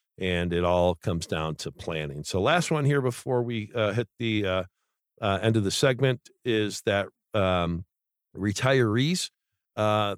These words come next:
they still save with Roth I R As. And I think that, you know, that is very, very important. I think just because you're older doesn't mean that you shouldn't put money away in a Roth.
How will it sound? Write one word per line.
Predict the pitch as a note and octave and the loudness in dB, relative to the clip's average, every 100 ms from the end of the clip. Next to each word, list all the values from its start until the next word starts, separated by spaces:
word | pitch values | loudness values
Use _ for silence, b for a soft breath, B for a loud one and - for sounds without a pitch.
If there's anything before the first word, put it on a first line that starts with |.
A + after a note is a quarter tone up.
| - | -2
they | D3 | -2
still | - - E3+ | 0 -2 -2
save | - D#3+ D3+ | 0 0 0
with | D3+ D3+ | -2 0
Roth | C#3 C#3 C#3+ | 0 0 0
I | C3+ C3 | 0 2
R | B2+ | 0
As. | - - - - - | -2 -6 -10 -18 -10
And | G#2+ G#2 G#2 G#2 | -4 -2 -2 -2
I | G#2 | -2
think | G2 - B2 A#2+ | -4 -4 -4 -4
that, | B2 G#2 G2+ - _ _ _ | 0 0 0 -4 _ _ _
you | A2+ | -2
know, | G#2+ G2+ | 0 0
that | E2+ F#2+ G#2 G#2 - | 0 0 0 -2 -4
is | G2+ F#2+ F#2 F#2 F2+ - | -2 0 0 0 -2 -8
very, | - F#2 F#2+ | -4 0 0
very | F2+ F2 E2 | 0 -2 -4
important. | D#2+ - C3+ F3+ F#3+ - A2+ | -6 0 0 0 -6 -8 -6
I | F#2+ | -6
think | F2+ G#2+ G2 F#2 - | -6 -6 -6 -8 -8
just | G2+ - | -8 -6
because | A2 - G#2 G2 F#2+ - _ _ _ - | -8 -2 0 2 0 -6 _ _ _ -2
you're | F#2 F2 - | 0 0 2
older | A2+ A#2 A#2 A2+ | 4 4 4 2
doesn't | G2+ F#2+ G#2+ F2+ | 2 0 0 -2
mean | F#2+ F#2+ F#2 | -2 -2 0
that | F2 - | -4 -4
you | F2+ | -8
shouldn't | - G2 F#2 E2 | -4 -2 -2 -6
put | - G2+ | -8 -8
money | E2+ F2 F2 | -4 -4 -2
away | E2+ E2+ | -2 -2
in | E2 | -4
a | C#2+ | -6
Roth. | D2 G#2+ G#3 - | -2 0 0 -4